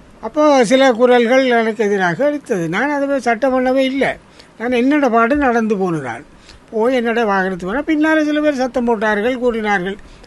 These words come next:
அப்போ அதில் எனக்கு போயக்கே நான் பார்த்தேன், அங்கே நின்றவர், அவரோடு சேர்ந்தவர்கள், இப்பொழுது நான் எல்லா வீடியோக்களையும் பார்த்த பிறகு தான் இன்றைய கதைக்கிறேன்,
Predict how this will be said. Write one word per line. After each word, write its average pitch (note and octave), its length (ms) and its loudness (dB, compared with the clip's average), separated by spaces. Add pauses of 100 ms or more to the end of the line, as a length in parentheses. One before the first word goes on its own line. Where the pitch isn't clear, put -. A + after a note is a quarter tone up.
அப்போ G3 220 -4
அதில் C#4 300 4
எனக்கு A#3 320 0
போயக்கே C#4+ 560 4
நான் A#3 240 -2
பார்த்தேன், F3 460 -2 (460)
அங்கே A3+ 240 0
நின்றவர், A3+ 580 6 (1000)
அவரோடு C#4 480 6
சேர்ந்தவர்கள், B3 720 4
இப்பொழுது A#3 300 0
நான் A#3 280 2
எல்லா A#3+ 240 2
வீடியோக்களையும் B3+ 680 2
பார்த்த B3 340 0
பிறகு A3+ 260 0
தான் D4 140 0
இன்றைய A#3 200 -2
கதைக்கிறேன், D#3 480 -8